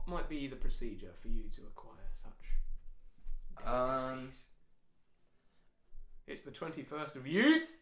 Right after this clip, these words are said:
Speaker 2: I'd say most of the time.
Speaker 1: December.
Speaker 2: See, I don't. <laughs> See, in my role,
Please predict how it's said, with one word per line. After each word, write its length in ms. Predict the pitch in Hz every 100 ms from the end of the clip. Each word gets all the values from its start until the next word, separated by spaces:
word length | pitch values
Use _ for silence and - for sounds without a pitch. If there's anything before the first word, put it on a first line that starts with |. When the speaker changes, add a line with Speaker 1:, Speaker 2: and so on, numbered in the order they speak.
| - - - _ _ _ _ _
Speaker 2:
I'd 200 | 151 214
say 140 | 202 170
most 180 | 135 139
of 40 |
the 40 | 139
time. 360 | 135 110 107 139 - _ _
Speaker 1:
December. 420 | 117 - 120 104 85 _ _ _ _ _ _
Speaker 2:
See, 180 | - 185
I 220 | - 226
don't. 200 | 190 185 - _ _ _ _ - - - - - -
<laughs> 800 | 165 - - - - - - - -
See, 180 | -
in 160 | - 202
my 200 | 190 151
role, 500 | 139 147 110 202 -